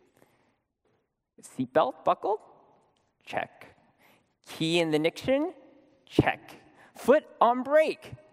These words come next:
Check. Hand on eleven o'clock, two o'clock? Check. Rear view mirror? Check. And then turn key ignition? Check.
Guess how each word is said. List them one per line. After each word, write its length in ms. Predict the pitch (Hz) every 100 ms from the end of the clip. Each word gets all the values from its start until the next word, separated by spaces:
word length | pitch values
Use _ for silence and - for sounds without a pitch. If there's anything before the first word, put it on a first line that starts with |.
| _ _
Check. 480 | - - 123 - - - - - -
Hand 500 | - 196 196 196 190
on 400 | - 147 151 143 -
eleven 300 | 113 117 127
o'clock, 480 | 147 - 247 392 - - _ _ -
two 300 | - 131 135
o'clock? 600 | - 208 277 - - - _ _ _ -
Check. 680 | - 101 95 160 226 - - _ _ _ _ -
Rear 220 | 123 156
view 220 | 151 165
mirror? 380 | 165 202 294 392 - - _ _ _ _ _
Check. 540 | - - 117 - - - _ _ - - _ _ _ _ _ _ _ -
And 120 | 127
then 340 | 139 135 135 - -
turn 440 | - - 151 208 302
key 260 | - 240
ignition? 600 | 240 277 349 240 151 117 - - _
Check. 340 | - 135 -